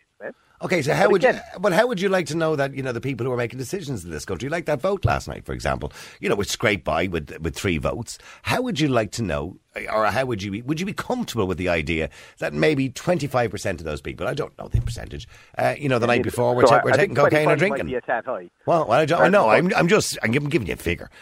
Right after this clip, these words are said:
Speaker 2: I'm just saying, how would you be comfortable with the idea that some of those politicians, and it would be remiss of us to think that they're not all, you know, I mean,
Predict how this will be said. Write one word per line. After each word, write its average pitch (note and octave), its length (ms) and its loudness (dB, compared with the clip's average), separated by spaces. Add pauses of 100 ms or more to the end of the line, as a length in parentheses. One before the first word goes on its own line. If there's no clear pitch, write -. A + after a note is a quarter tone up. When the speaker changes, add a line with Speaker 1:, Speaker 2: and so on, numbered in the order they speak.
Speaker 2:
I'm E3 120 -4
just A3+ 180 0
saying, C3 200 2
how C#3+ 120 2
would D#3+ 180 0
you F3 60 -2
be E3+ 60 -4
comfortable D3 480 -2
with F2+ 80 -2
the E2+ 80 -2
idea E2+ 220 -2
that G#2+ 140 -4
some D#3+ 160 -2
of G2 100 -4
those F#2+ 180 0
politicians, E2 640 -4 (260)
and A#2 240 -4
it C#2+ 140 -4
would C#2 100 -4
be C2+ 120 -6
remiss D#2+ 340 -2
of C2+ 60 -6
us - 80 -8
to - 60 -10
think D#2 140 -4
that C2+ 100 -10
they're C#2+ 100 -4
not D2 180 0
all, D#2+ 340 2 (120)
you C#2 120 -8
know, B1+ 280 -6
I C#2 80 -2
mean, A#1 160 -10